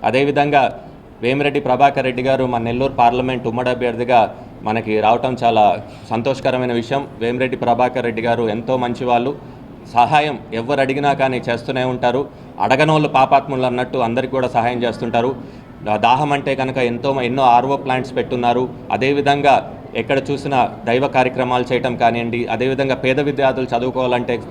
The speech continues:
ఫ్రీగా ఎడ్యుకేషన్ స్కూళ్ళు, కాలేజెస్ కూడా పెట్టున్నారు. తప్పకుండా వేమిరెడ్డి ప్రభాకర్ రెడ్డి గారిని కూడా ఏడు నియోజకవర్గాల్లో కూడా అత్యధిక భారీ మెజారిటీతో గెలిపేయాలని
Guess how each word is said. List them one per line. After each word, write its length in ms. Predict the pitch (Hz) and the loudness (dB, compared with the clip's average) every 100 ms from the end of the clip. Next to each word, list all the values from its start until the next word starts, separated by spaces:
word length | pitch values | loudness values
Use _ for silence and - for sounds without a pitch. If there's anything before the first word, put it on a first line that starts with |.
| - | -14
ఫ్రీగా 260 | - 127 127 | -4 0 2
ఎడ్యుకేషన్ 540 | 120 113 123 123 131 | 0 -2 -4 -4 -4
స్కూళ్ళు, 300 | 110 131 127 | -6 -4 -2
కాలేజెస్ 520 | 120 117 117 113 120 - | 0 0 0 -2 -4 -4
కూడా 160 | 117 | -4
పెట్టున్నారు. 500 | 113 107 120 113 123 - - - - | -4 -6 -4 -4 -4 -8 -16 -16 0
తప్పకుండా 460 | 117 143 143 147 139 | 0 2 -2 2 0
వేమిరెడ్డి 420 | 120 127 131 127 | 0 -2 -2 -4
ప్రభాకర్ 440 | 127 123 127 127 120 | 0 0 2 0 -2
రెడ్డి 160 | 117 | -2
గారిని 280 | 117 117 120 | 0 -2 0
కూడా 320 | 120 131 101 - - 104 | 0 2 0 -4 -12 0
ఏడు 360 | 120 143 - - - 104 | 2 2 0 -2 -12 -6
నియోజకవర్గాల్లో 760 | 120 139 - 135 127 123 123 | 0 0 0 -2 2 2 2
కూడా 160 | 123 117 | 0 -2
అత్యధిక 380 | 113 127 - 117 | -2 -6 -4 0
భారీ 280 | 107 113 | 2 2
మెజారిటీతో 520 | 123 110 120 117 123 113 | 0 0 0 0 -4 -2
గెలిపేయాలని 640 | 107 113 123 113 113 | -2 -2 -2 0 -2